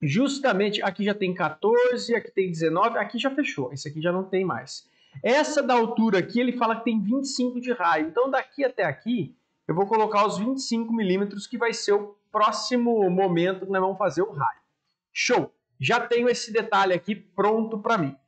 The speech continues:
Agora, o que que eu vou fazer? Eu vou vir no concluir esboço, vou pegar aqui uma criação no esboço frontal, vou vir aqui nessa parte de trás, pode ser nesse, nessa face aqui, ó,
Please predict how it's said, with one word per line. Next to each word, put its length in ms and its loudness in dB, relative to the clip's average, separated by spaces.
Agora, 540 2
o 40 0
que 100 -8
que 60 -2
eu 60 2
vou 120 2
fazer? 380 0
Eu 120 -2
vou 240 2
vir 160 0
no 200 0
concluir 580 2
esboço, 760 -6
vou 420 2
pegar 440 2
aqui 720 0
uma 280 0
criação 560 0
no 120 2
esboço 800 -2
frontal, 840 0
vou 320 2
vir 260 2
aqui 260 2
nessa 300 0
parte 320 0
de 160 -4
trás, 400 2
pode 300 -2
ser 140 -2
nesse, 360 0
nessa 320 -2
face 460 -2
aqui, 280 -2
ó, 180 2